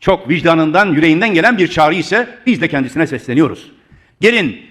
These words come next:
bütün kesimlerin katıldığı toplumsal bir mutabakat ile gelen giden iktidarların değiştiremeyeceği bir İstanbul yasası çıkaralım. Gelin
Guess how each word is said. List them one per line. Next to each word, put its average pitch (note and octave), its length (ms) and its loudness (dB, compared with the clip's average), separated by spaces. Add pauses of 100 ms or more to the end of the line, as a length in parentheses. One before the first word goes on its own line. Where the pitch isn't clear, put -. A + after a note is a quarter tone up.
(120)
bütün B3+ 300 0
kesimlerin G3+ 500 -2
katıldığı F#3 460 -2
toplumsal G3+ 580 0
bir F#3 60 -4
mutabakat F#3 540 0
ile C3+ 220 -2 (260)
gelen A3+ 320 2
giden G#3+ 200 0
iktidarların G3+ 560 0
değiştiremeyeceği A#3 880 0 (240)
bir C4+ 240 2
İstanbul A#3+ 500 0
yasası A3+ 320 0
çıkaralım. D3 400 -2 (3000)
Gelin G#3+ 340 2